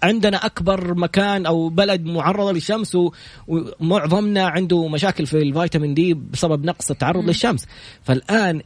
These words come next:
Speaker 1: أنتم بتحلوا مشاكل كثيرة ومتعددة صحية، بتغيروا إنتاجية.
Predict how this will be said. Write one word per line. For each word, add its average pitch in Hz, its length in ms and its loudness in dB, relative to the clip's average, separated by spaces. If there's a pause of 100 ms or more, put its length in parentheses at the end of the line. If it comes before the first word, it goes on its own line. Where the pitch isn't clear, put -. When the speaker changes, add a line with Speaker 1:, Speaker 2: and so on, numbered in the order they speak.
Speaker 1:
أنتم 185 160 0
بتحلوا 175 540 2
مشاكل 156 680 2
كثيرة 185 480 0
ومتعددة 147 600 0
صحية، 160 440 0
بتغيروا 151 560 0
إنتاجية. 117 420 -2